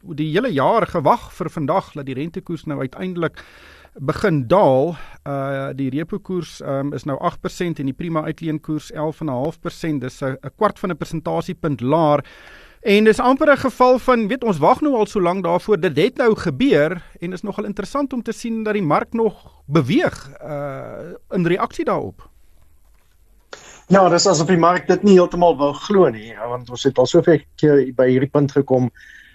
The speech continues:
Speaker 2: Ek het in Julie ook vir jou gesê, ons moes rentekoerse toegesny het. Ehm,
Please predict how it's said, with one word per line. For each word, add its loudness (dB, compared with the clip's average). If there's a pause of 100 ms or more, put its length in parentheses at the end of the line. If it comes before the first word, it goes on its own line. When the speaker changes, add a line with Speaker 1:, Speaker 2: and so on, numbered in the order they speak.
(140)
Speaker 2:
Ek 2
het 0
in 2
Julie 6
ook 0
vir 2
jou 4
gesê, 2
ons 2
moes 4
rentekoerse 0
toegesny 0
het. -10 (200)
Ehm, -8